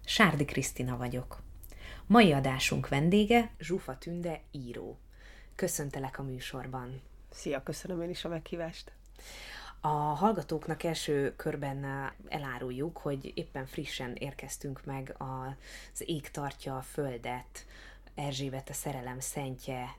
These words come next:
Speaker 1: című új, eh, musicalnek a főpróbájáról, amely, eh, Tündének a könyvéből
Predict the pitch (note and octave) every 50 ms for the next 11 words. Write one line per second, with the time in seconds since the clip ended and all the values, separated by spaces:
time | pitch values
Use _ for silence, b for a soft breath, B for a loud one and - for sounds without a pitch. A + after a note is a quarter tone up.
0 | - - - - C#3+ C3+ C3+ C3+ C3+ C3 C3 - - D3 C#3+ C#3+ C#3 C3 C3 B2+
1 | B2+ B2+ C3+ C#3 C#3 C#3 C3 C3+ B2 - - D3 C3 B2+ B2+ C3 C3 - - C3+
2 | B2+ B2 B2+ C3 - - - D3 C#3 B2+ - - - C3+ B2 A#2+ B2+ B2 A#2+ A#2+
3 | B2 B2 A#2 A2+ A#2 A#2 B2+ C#3 E3 G#3 G#3+ G#3 B B B B B B - C#3+
4 | C#3+ D3 D3 C#3+ C#3+ C#3+ C3+ C3 - - - - - - C#3 C3 C3 - - -
5 | D#3 D3 C#3+ C3+ C3 B2+ B2+ C3 B2+ - - C3+ C3 A#2+ A#2 - - - D3+ C#3+
6 | C#3 C3 B2+ B2 B2 A#2+ B2+ C3+ C3+ B2+ B2 A#2+